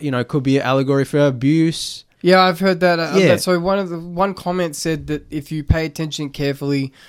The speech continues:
Speaker 2: you can see their dad carrying something. And to this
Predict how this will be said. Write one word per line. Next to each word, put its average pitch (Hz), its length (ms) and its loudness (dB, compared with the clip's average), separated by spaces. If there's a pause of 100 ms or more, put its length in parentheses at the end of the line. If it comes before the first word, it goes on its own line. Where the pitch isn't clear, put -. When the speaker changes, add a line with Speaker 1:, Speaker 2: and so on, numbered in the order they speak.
(140)
Speaker 2:
you 151 80 -6
can 143 140 -2
see 151 160 -2
their 147 160 0
dad 135 260 -6
carrying 135 380 -6
something. 131 540 -6 (240)
And 143 240 -6
to 156 120 -4
this 156 260 -2